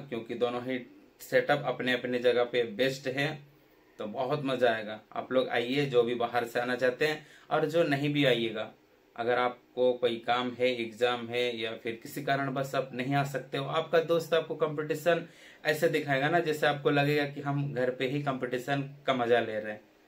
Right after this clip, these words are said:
ऐसे आपका दोस्त इस बार आपको कॉम्पिटिशन का मज़ा दिलाने वाला है, वो भी शुरू से लास्ट तक सेटअप कैसे रेडी हो रहा है सब आपको बताएंगे। तो थोड़ा सा बत्तीस फीट, जो, जो भाई लोग को समझ में नहीं आ रहा है कि बत्तीस फीट का मतलब क्या है,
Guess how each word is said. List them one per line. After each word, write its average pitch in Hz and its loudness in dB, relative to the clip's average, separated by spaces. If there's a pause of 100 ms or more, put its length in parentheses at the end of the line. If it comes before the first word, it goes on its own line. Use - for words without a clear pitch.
(880)
ऐसे 131 -2
आपका 131 2
दोस्त 135 -2
इस 123 -10
बार 123 4
आपको 120 -2
कॉम्पिटिशन 123 -4
का 127 -4
मज़ा 123 -2 (220)
दिलाने 127 2
वाला 110 -2
है, 110 -10 (300)
वो 127 4
भी 147 0
शुरू 139 -4
से 143 -2
लास्ट 123 -2
तक 123 0 (320)
सेटअप 120 -2
कैसे 123 -2
रेडी 120 2
हो 120 2
रहा 123 4
है 123 -4 (220)
सब 165 2
आपको 143 0
बताएंगे। 110 -4 (300)
तो 139 -6
थोड़ा 160 -2
सा 170 0 (420)
बत्तीस 156 -2
फीट, 185 2 (200)
जो, 143 0
जो 151 4
भाई 139 4
लोग 143 2
को 139 0
समझ 143 0
में 139 0
नहीं 143 2
आ 139 4
रहा 143 2
है 139 0
कि 131 -6
बत्तीस 123 0
फीट 143 -2
का 143 -2
मतलब 131 -2
क्या 147 4
है, 127 -2